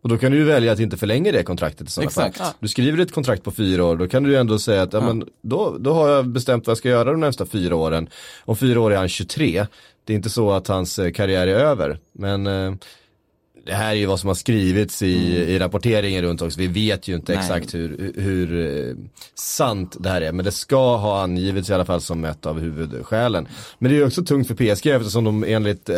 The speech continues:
Speaker 1: lag då inte får skriva in en utköpsklausul, eh, för det är så det funkar i Frankrike. Eh, ja, tough shit.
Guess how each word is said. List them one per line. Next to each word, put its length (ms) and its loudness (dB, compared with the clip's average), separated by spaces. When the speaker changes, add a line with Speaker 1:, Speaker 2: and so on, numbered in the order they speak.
Speaker 1:
lag 340 2
då 140 0
inte 140 0
får 560 0
skriva 400 -2
in 200 0
en 100 -2
utköpsklausul, 720 -4
eh, 360 -6
för 140 -8
det 80 -2
är 40 0
så 220 -4
det 80 -4
funkar 280 -6
i 40 -4
Frankrike. 500 -2
Eh, 380 0
ja, 260 0
tough 180 -4
shit. 280 -2